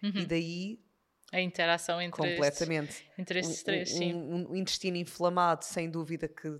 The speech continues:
Speaker 2: ter-, levará alguma consequência à pele, mais tarde ou mais cedo, com maior predisposição ou menor da pessoa em si, ou há a questão também do sistema nervoso.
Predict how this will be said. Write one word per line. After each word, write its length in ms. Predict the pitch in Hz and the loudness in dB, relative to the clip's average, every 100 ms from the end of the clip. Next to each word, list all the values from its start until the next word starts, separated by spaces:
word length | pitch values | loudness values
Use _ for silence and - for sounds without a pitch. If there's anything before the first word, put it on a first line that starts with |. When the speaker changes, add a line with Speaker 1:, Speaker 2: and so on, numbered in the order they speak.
| _ | _
Speaker 2:
ter-, 180 | - - - | -8 -8 -4
levará 420 | 170 220 202 180 | 2 2 6 6
alguma 320 | 170 156 156 147 | 6 4 0 -6
consequência 500 | 151 - 151 147 160 | -6 -6 -8 -4 -4
à 40 | |
pele, 320 | - 160 202 247 - - _ _ _ _ _ | -2 -2 -2 -6 -20 -20 _ _ _ _ _
mais 280 | 131 131 - | -4 -2 0
tarde 260 | - 147 143 | 4 4 4
ou 40 | |
mais 180 | 143 139 - | 0 0 -2
cedo, 460 | 165 165 143 139 - _ | 0 0 0 -6 -10 _
com 120 | - | 0
maior 280 | 165 165 160 - - | 4 4 2 0 -14
predisposição 840 | - 208 - - 175 180 - 175 160 | -10 -8 -8 -8 -6 -4 2 2 2
ou 120 | 156 | 0
menor 400 | 160 160 156 143 | -2 0 0 0
da 180 | 135 151 | -4 -4
pessoa 380 | - - 151 | -4 -4 -2
em 80 | 147 | -2
si, 360 | 143 175 196 254 - _ - | -6 -8 -8 -10 -16 _ -2
ou 400 | 190 214 240 - - _ _ | 2 2 2 -6 -20 _ _
há 120 | - 185 | -6 -6
a 40 | |
questão 400 | - - - 180 | -4 -4 0 -2
também 540 | 175 175 175 175 175 | -2 -2 0 0 -2
do 100 | 175 | -6
sistema 360 | 170 - - 170 | -6 -6 -4 -4
nervoso. 560 | 175 160 175 175 - | -4 -4 -4 -4 -6